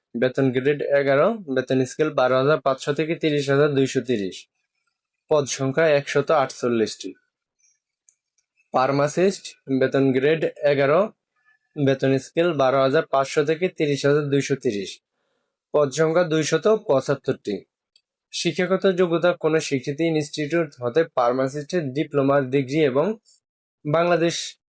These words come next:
ফার্মেসি কাউন্সিল হতে রেজিস্ট্রেশন প্রাপ্ত। তো এই নিয়োগ বিজ্ঞপ্তিটি এখনো প্রকাশিত হয় নাই,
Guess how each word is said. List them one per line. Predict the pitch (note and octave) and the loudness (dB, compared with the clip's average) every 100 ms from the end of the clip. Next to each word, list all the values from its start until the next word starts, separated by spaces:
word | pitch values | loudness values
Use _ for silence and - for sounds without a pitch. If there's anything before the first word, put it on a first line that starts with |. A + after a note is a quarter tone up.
| - | -2
ফার্মেসি | C#3 D3 D3 F3 D#3+ | 0 0 -2 -4 0
কাউন্সিল | C3+ C#3 C#3 E3+ D3+ | 2 2 0 -2 -2
হতে | B2+ F#3 E3+ | 0 0 2
রেজিস্ট্রেশন | C#3 B2 - - B2 B2 B2 A2+ | 0 -2 -8 -6 -6 -4 -6 -2
প্রাপ্ত। | G2+ - - - _ _ _ _ _ _ | -2 -4 -20 -20 _ _ _ _ _ _
তো | G3+ G3 F#3+ | 0 4 4
এই | G3+ G#3+ | 6 4
নিয়োগ | A#3+ F3+ F3+ | 4 2 0
বিজ্ঞপ্তিটি | D#3+ F3 - F3+ G#3 A3+ C#3+ D#3 | 0 -2 0 0 2 0 2 0
এখনো | - F#3 F3+ | 2 0 0
প্রকাশিত | E3+ D#3+ C#3+ D#3+ F#3+ C#3+ | -2 -2 -4 0 0 2
হয় | A#2+ C3 | 2 2
নাই, | D#3+ | 2